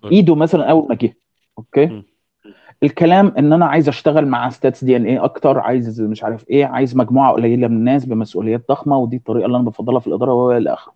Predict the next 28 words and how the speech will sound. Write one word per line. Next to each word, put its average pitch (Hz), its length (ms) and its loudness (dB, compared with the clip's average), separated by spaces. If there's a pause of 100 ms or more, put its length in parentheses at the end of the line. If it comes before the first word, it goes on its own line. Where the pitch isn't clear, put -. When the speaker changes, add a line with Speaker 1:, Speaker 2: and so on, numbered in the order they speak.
Speaker 2:
ماشي. 123 340 -6 (340)
Speaker 1:
مم. 104 180 -18
Speaker 2:
في 123 220 2
يناير 175 600 2 (480)
السنه 147 360 0
اللي 135 140 4
فاتت، 127 240 -2
مش 104 140 -8
يناير 127 180 0
اللي 117 120 0
فات، 135 120 -4
ده 135 100 0
اللي 131 140 4
قبله، 110 240 -2 (1300)
ساره 185 340 2
رد 175 320 2 (440)
اللي 107 160 -4
هي 147 160 4
بتاعه 160 320 0
ستاتس - 380 -4
دي 151 100 4
ان 143 80 2
اي 160 200 0 (120)
مشيت. - 440 -2 (140)
Speaker 1:
مشوه، 113 320 -14 (240)
ايوه. 107 160 -16 (800)
Speaker 2:
ولم 120 360 4
يعلن 156 480 4